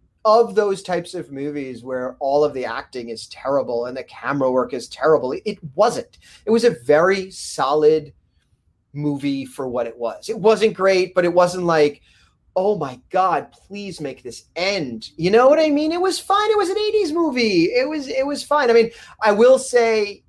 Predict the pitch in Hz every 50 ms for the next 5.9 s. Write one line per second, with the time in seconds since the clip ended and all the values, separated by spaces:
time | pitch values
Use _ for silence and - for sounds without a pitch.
0 | _ _ - 185 180 202 208 202 196 196 180 165 - - 190 185 185 175 165 151
1 | 156 165 151 147 151 156 151 143 143 151 151 147 147 165 147 - 147 135 127 147
2 | 147 160 135 131 127 123 123 120 120 _ - 131 127 127 - 156 139 131 127 127
3 | _ _ _ _ _ _ - 208 185 185 202 214 214 214 214 - 214 202 190 -
4 | 202 190 185 - 185 170 - 190 185 180 175 180 175 170 175 175 170 156 - 165
5 | 170 165 170 160 - - 165 156 151 147 143 127 139 139 135 131 -